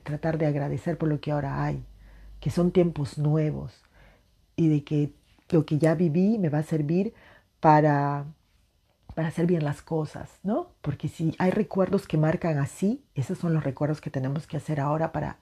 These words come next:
para los que están aquí en este presente de nuestra vida. No solamente un buen pavo, un buen panetón, una linda decoración,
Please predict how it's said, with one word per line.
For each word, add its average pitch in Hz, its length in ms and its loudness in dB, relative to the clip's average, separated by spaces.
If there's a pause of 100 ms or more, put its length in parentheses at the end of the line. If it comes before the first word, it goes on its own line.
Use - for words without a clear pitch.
para 147 180 -4
los 143 160 -6
que - 80 -10
están 151 240 -6
aquí 160 420 -2
en 139 80 -4
este 147 240 -4
presente 143 420 -4
de 156 60 -2
nuestra 147 340 -8
vida. - 340 -16 (2500)
No 165 100 4
solamente 151 480 0
un 151 80 2
buen 139 220 2
pavo, 147 800 2
un 147 140 -6
buen 147 200 -2
panetón, 151 920 0 (100)
una 160 300 -2
linda 147 300 -4
decoración, 147 920 0